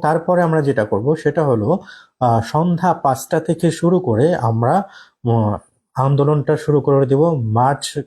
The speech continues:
করব, লং মার্চ, যেটা কিনা আমরা অপরা পর্যন্ত যাব, অপরা প-,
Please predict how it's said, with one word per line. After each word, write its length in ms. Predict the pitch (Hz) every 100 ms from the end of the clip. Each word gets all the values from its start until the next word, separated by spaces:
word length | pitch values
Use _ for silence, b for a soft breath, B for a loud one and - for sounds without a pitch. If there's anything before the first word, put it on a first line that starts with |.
| -
করব, 380 | 120 110 151 180 B B -
লং 240 | 117 123
মার্চ, 380 | 123 123 156 - 123
যেটা 240 | 110 120 127
কিনা 240 | 147 120
আমরা 420 | 156 131 113 123
অপরা 540 | 143 - 139 - 139 131
পর্যন্ত 400 | 123 120 123 120
যাব, 340 | 113 98 151 185 b b b
অপরা 300 | 123 - 131
প-, 400 | 127 127 113 113